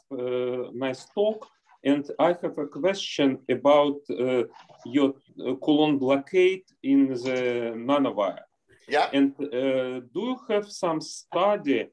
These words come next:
Speaker 1: of this Coulomb blockade without external A C field on the, on the s-,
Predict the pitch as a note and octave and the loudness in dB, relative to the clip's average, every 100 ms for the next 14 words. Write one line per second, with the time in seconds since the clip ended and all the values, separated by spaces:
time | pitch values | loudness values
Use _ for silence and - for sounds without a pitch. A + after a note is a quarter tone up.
0 | _ _ - C#3 C3+ C#3+ E3 E3 - D3 | _ _ -2 -2 0 -4 -2 -4 -4 2
1 | C#3 D#3 C#3 B2+ C3 C3 G3 G#3+ A3 D#3+ | 2 2 -2 0 -2 -2 -4 -2 -2 -4
2 | - _ _ A#2 C3+ D#3+ D#3 D3+ C#3 - | -14 _ _ -2 2 4 4 2 -4 -4
3 | D#3 D3 C#3+ C3 B2 _ _ _ C3+ C#3 | -2 0 2 2 0 _ _ _ 6 6
4 | - - - G3+ G#3+ A#2+ - _ _ _ | 4 -12 -12 -6 0 0 -2 _ _ _
5 | - C3+ C#3 C3+ C3+ C3+ B2+ - _ _ | -4 2 2 2 2 2 0 -4 _ _
6 | _ _ C#3 D3 C#3+ D3 - | _ _ -2 0 0 -2 -6